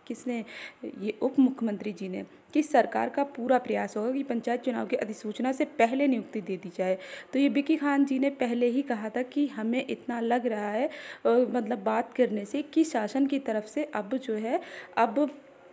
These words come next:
हिंदी सामाजिक विषय की नियुक्ति प्रक्रिया फंसाने की मंशा नहीं है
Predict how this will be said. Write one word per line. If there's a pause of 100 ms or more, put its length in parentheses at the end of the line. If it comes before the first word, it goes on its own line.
(420)
हिंदी
सामाजिक
विषय
की
नियुक्ति
प्रक्रिया
फंसाने
की (500)
मंशा
नहीं
है